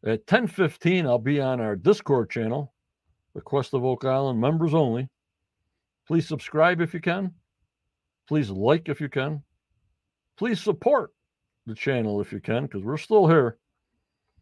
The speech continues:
Uh, it was great seeing you guys tonight. I thank you for everybody that's been with me all year round.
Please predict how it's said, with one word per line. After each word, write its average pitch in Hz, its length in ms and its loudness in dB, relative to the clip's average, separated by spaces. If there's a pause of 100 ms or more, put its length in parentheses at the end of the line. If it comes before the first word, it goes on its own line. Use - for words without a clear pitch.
(440)
Uh, 110 60 -12
it 104 300 -6
was 101 100 -12
great 143 260 0
seeing 175 240 2
you 170 80 0
guys 165 320 -2
tonight. 165 300 -2
I 151 80 0
thank 147 280 -2
you 139 120 -4
for - 180 -14 (100)
everybody 156 1200 2
that's 107 120 -4
been 135 240 0
with 117 160 -6
me 107 120 -4
all 147 200 -2
year 123 160 -2
round. 98 420 -6